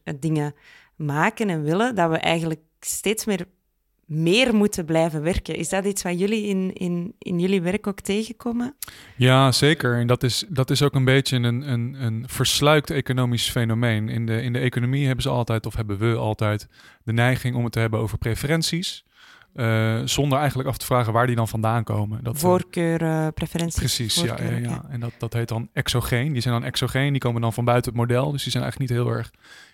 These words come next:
Speaker 2: interessant, eh, voor zo'n, voor zo'n econoom of, of voor filosofen die zich met economie bezighouden, eh, om daarnaar te kijken. Terwijl dat natuurlijk extreem relevant is, zeker in het kader van deze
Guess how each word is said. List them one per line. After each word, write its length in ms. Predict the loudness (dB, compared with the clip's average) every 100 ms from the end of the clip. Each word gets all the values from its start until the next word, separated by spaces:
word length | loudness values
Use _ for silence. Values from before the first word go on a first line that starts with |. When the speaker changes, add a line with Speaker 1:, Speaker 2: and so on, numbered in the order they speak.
| -4
Speaker 2:
interessant, 720 | -2 2 2 4 4 2 -4 -4
eh, 240 | 0 0 0 -2 -4 -8 -10 -12 -14
voor 220 | -4 -2
zo'n, 300 | 0 -2 -4
voor 160 | -2 -2
zo'n 160 | 0 -2
econoom 480 | -2 0 2 0
of, 120 | -2 -8
of 200 | -12 -12
voor 120 | -8
filosofen 540 | -6 -4 -2 -2 -2
die 100 | -4
zich 120 | -6 -4
met 100 | -2
economie 320 | 0 2 2
bezighouden, 560 | 2 0 -2 -2 -4 -8 -18 -20 -18 -18 -14
eh, 300 | -2 2 2
om 80 | 4
daarnaar 240 | 2 2 2
te 80 |
kijken. 400 | 2 2 2 0 -6
Terwijl 460 | -8 -18 -8 2 4
dat 0 | 4
natuurlijk 220 | 4 2
extreem 420 | 2 2 4 4
relevant 500 | 4 2 2 2 0
is, 280 | -2 -4 0
zeker 440 | 2 2 0 -4 -4
in 100 | -4
het 100 | -2
kader 300 | 0 0 0
van 140 | 0
deze 420 | 2 2 0 -2